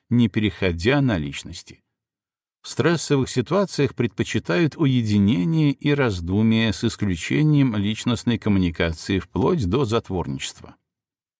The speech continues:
Эмоции неяркие, стереотипны.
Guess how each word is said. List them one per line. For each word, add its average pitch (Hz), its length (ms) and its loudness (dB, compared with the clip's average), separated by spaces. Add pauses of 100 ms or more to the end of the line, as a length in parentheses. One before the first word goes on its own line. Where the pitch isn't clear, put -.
(220)
Эмоции 139 580 0
неяркие, 98 880 0
стереотипны. 85 880 -4